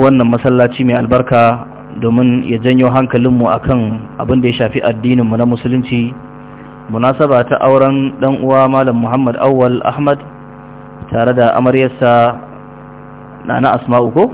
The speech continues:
Sa'adatu. Allah ta'ala muke roƙo ya sanya albarka cikin wannan aure, duk da yake ba a ɗaura auren ba sai gobe. To, ba sai an yi dogon bayani ba, malam sananne ne, kamar yadda suke cewa al-ma'ruf la yu'arraf. Ba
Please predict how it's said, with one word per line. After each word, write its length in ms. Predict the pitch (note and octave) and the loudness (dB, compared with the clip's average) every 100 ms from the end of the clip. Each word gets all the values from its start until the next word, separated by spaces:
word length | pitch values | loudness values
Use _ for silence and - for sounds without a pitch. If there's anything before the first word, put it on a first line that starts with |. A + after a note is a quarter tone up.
| - - - - - - - - - - - | -8 -18 -20 -20 -20 -20 -20 -20 -18 -8 0
Sa'adatu. 480 | C3 B2+ C3 - - - - - - - - - - | 2 4 2 -2 -12 -14 -20 -20 -20 -20 -20 -16 -6
Allah 160 | C3 B2 | -2 0
ta'ala 280 | B2 B2+ B2+ | 2 2 2
muke 240 | C3 B2+ | 2 0
roƙo 280 | A2+ A2+ B2 B2 | -2 0 0 0
ya 20 | |
sanya 180 | C3 A#2+ A2+ | -2 -2 0
albarka 320 | A#2+ C3 A#2 - | 0 0 -4 -6
cikin 160 | - B2 | -2 0
wannan 240 | B2+ A#2 A#2 | 2 2 2
aure, 320 | C3 D#3+ D#3+ C3 | 4 4 0 -2
duk 160 | D3 | 0
da 80 | C#3+ | 0
yake 160 | C3+ B2 | 0 0
ba 120 | A#2 | 2
a 40 | |
ɗaura 240 | B2 C#3+ B2 | 4 4 6
auren 220 | C3 B2+ | 4 2
ba 60 | A2+ | 0
sai 160 | C3+ | -2
gobe. 400 | B2 A#2 A#2 E3 - - - - - - - - - - - - - | 0 0 2 2 0 -14 -18 -20 -20 -20 -20 -20 -20 -20 -20 -20 -4
To, 80 | C3 | -2
ba 240 | B2 B2 | 2 2
sai 160 | B2+ D#3 | 2 2
an 160 | D#3 D#3+ | 2 2
yi 80 | |
dogon 320 | D#3+ D#3+ E3 E3+ | 4 4 4 4
bayani 320 | C#3 C#3+ C3 | 4 4 4
ba, 140 | B2+ | 2
malam 240 | C#3 D#3+ C#3 C3+ | 4 4 2 0
sananne 400 | C#3 D3 D3+ D3+ | 0 2 2 4
ne, 160 | C#3 | 2
kamar 220 | C3+ C3 D3 | 2 2 2
yadda 80 | C#3+ B2+ | 0 -2
suke 240 | C3 C3 | -2 -2
cewa 160 | B2 B2 | 0 2
al-ma'ruf 400 | A#2+ B2 C3 D3+ C#3+ | 2 2 2 2 2
la 160 | C3 | 2
yu'arraf. 400 | C3 B2+ C3 A2+ - - - - - - - - - - - | 4 2 2 0 -6 -18 -20 -20 -20 -20 -20 -20 -18 -14 -6
Ba 160 | B2 | -6